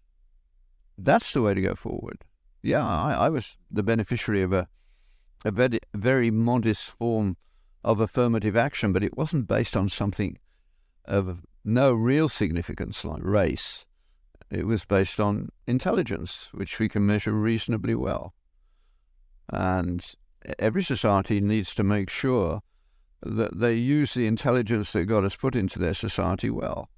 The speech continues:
whether you be male, female, black, white, pink, or whatever, handicapped or not, male or female.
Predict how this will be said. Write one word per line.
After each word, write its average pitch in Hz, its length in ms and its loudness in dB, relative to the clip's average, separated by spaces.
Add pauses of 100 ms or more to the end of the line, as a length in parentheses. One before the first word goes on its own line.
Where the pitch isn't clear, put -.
(360)
whether 85 360 -2
you 90 140 0
be 87 120 0
male, 92 340 2
female, 95 460 2
black, 92 340 -2
white, 95 240 -2 (100)
pink, 101 300 0
or 92 80 0
whatever, 90 460 -2
handicapped 95 600 -2
or 90 120 -4
not, 95 260 0
male 92 320 0
or 87 80 -2
female. 95 400 -4